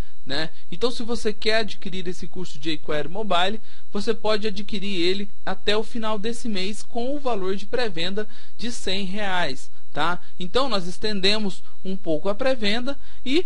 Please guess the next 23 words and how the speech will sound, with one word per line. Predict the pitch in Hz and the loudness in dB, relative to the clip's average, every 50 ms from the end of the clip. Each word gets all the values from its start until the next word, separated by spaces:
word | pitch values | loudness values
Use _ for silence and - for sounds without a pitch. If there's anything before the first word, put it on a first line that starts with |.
| - - | 0 0
o | 254 262 | 0 0
lançamento | 269 247 233 - 240 226 208 208 208 208 - 175 | 0 0 0 0 0 0 0 0 0 0 0 0
dele | 160 180 185 196 202 | 0 0 0 0 0
partiu | - - 247 240 247 233 - - 214 208 196 | 0 0 0 0 0 0 0 0 0 0 0
aí | 196 180 180 170 | 0 0 0 0
de | 135 - 175 | 0 0 0
um | 175 185 185 185 175 | 0 0 0 0 0
do | 185 247 254 | 0 0 0
nove | 233 196 190 208 226 - 233 - - - - - - | 0 0 0 0 0 0 0 0 0 0 0 0 0
para | 285 269 240 233 220 | 0 0 0 0 0
um | 208 214 226 | 0 0 0
do | 220 254 233 | 0 0 0
dez. | 202 202 190 185 170 147 131 | 0 0 0 0 0 0 0
Nós | 135 131 - - | 0 0 0 0
vamos | 160 160 - - | 0 0 0 0
lançar | 190 190 190 190 - 220 208 202 196 | 0 0 0 0 0 0 0 0 0
ele | 190 190 202 226 240 269 277 - - - - - - | 0 2 2 2 2 0 0 0 0 0 0 0 0
oficialmente | 190 208 202 - - - 226 220 208 190 180 196 208 - 226 | 0 0 0 0 0 0 0 0 0 0 0 0 0 0 0
no | 226 240 | 0 0
começo | 233 - 262 240 202 190 202 196 - 220 | 0 0 0 0 0 0 0 0 0 0
aí | 190 190 190 | 0 0 0
de | 156 202 | 0 0
outubro, | 214 240 240 - - 185 185 175 143 123 120 120 117 | 0 0 0 0 0 0 0 0 0 0 0 0 0